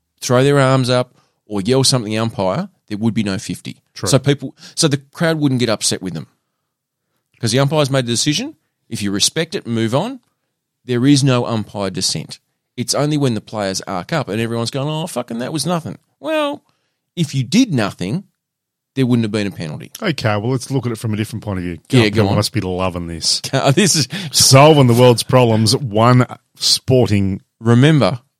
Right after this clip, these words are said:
Speaker 2: organisation
Speaker 1: I
Speaker 2: at a
Speaker 1: had
Speaker 2: time.
Speaker 1: s-, I've done sports.
Speaker 2: Yeah, you did. That's where it would come from.
Speaker 1: Mm.
Speaker 2: Right, so.
Speaker 1: Get the I O C involved. <laughs>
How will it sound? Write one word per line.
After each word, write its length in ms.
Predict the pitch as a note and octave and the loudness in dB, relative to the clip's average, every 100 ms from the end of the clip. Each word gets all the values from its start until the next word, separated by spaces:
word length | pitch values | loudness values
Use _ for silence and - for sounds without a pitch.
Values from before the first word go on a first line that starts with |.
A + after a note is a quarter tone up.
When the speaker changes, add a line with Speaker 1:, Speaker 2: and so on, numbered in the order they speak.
| _ - | _ -10
Speaker 2:
organisation 540 | G#2 G2 F#2 F#2 C3+ A#2 | -6 -2 0 2 2 2
Speaker 1:
I 20 | |
Speaker 2:
at 0 | |
a 40 | |
Speaker 1:
had 100 | A#2 | 0
Speaker 2:
time. 80 | F#2 | 0
Speaker 1:
s-, 200 | F2+ - - - | -2 -2 -4 -8
I've 180 | A2 - | -8 -4
done 200 | G#2 C3+ | -4 -2
sports. 580 | - B2 G2+ - - - _ | -2 0 0 0 -4 -6 _
Speaker 2:
Yeah, 140 | G2+ G2+ | -12 -8
you 140 | F2 | -4
did. 180 | F2+ F#2 | -2 -2
That's 220 | G#2+ - | -4 -6
where 80 | G#2 | -8
it 40 | - | -10
would 120 | - | -12
come 200 | G#2+ G#2+ | -12 -12
from. 200 | G2 - _ _ A#2 | -14 -18 _ _ -6
Speaker 1:
Mm. 320 | A#2 G#2 G2 _ - | -4 -4 -8 _ -10
Speaker 2:
Right, 200 | G#2 - | -6 0
so. 420 | - - D3 G2 _ _ _ _ _ _ _ _ _ _ | 2 6 6 4 _ _ _ _ _ _ _ _ _ _
Speaker 1:
Get 120 | - | -8
the 100 | A#2 | -4
I 180 | A2+ A2 | 0 0
O 60 | |
C 280 | G#2 - A2 | 0 -2 -2
involved. 580 | A#2 G2+ - - - | -6 -8 -10 -10 -12
<laughs> 40 | - | -14